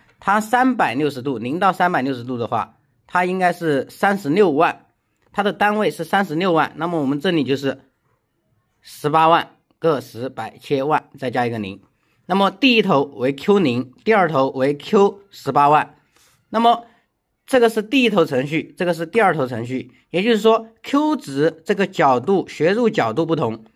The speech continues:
来实现加工双头或者是多头。如果它是三头的话，那么第一头Q零，第二头就Q十二万，第三头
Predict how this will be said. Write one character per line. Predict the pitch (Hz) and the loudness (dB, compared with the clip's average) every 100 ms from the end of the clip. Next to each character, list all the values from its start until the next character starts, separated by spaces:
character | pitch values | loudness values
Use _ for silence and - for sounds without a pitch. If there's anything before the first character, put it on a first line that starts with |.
| _ - | _ -6
来 | 139 - | -2 -2
实 | - 160 | -4 -4
现 | 202 - - _ | -2 -4 -10 _
加 | 156 156 | 0 0
工 | 156 156 - | -2 -4 -8
双 | - 180 190 | -2 0 2
头 | 160 113 | 0 -6
或 | 117 143 | -6 -6
者 | 120 | -4
是 | 110 123 | -6 -6
多 | 156 165 | 0 0
头。 | 147 92 - _ _ _ _ | 0 -6 -10 _ _ _ _
如 | - 226 | 0 4
果 | 240 | 4
它 | 202 220 | 2 0
是 | 226 - | 0 -2
三 | - 233 262 | -2 0 2
头 | 262 143 | 0 -2
的 | 135 | 0
话， | 139 - | -2 -2
那 | 135 | -4
么 | 135 | -6
第 | 135 220 | -4 -4
一 | 190 | -4
头 | 165 143 | -4 -4
Q | - 202 | 0 0
零， | 151 117 139 - _ _ _ | 0 -2 -4 -8 _ _ _
第 | 247 | 2
二 | 233 | 2
头 | 160 131 151 - | 2 2 0 -2
就 | 147 147 | -6 -6
Q | - 208 208 - _ | 0 2 2 0 _
十 | - - | -8 0
二 | 170 165 | 2 4
万， | 165 - - | 2 0 -8
第 | 190 | -4
三 | 196 208 | 0 0
头 | 190 123 131 _ | 0 -6 -8 _